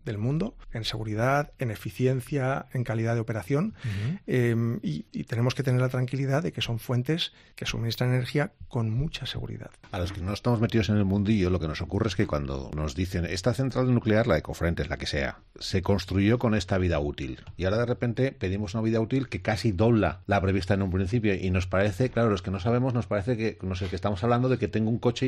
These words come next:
Speaker 3: y, y ahora
Speaker 2: Sí.
Speaker 3: quieren que funcionemos con un coche viejo. Claro, lo que no sabes es la cantidad de dinero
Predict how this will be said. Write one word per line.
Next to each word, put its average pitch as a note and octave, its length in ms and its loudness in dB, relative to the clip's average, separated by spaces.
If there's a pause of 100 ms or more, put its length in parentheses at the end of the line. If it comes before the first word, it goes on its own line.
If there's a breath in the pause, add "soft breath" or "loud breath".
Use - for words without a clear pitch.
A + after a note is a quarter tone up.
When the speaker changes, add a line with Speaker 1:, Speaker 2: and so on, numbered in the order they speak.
Speaker 3:
y, G2 320 -2
y G2 100 2
ahora A2+ 120 6
Speaker 2:
Sí. - 60 -2
Speaker 3:
quieren C3 200 4
que C3 100 4
funcionemos A#2 360 2
con A#2 100 2
un A2+ 80 4
coche G#2 260 4
viejo. F2 480 2
Claro, A2 300 4
lo F#2+ 160 0
que G2+ 80 2
no B2 80 2
sabes C#3 300 2
es C#3 120 0
la A2+ 200 2
cantidad G2+ 560 2
de C#3 100 4
dinero C3+ 520 4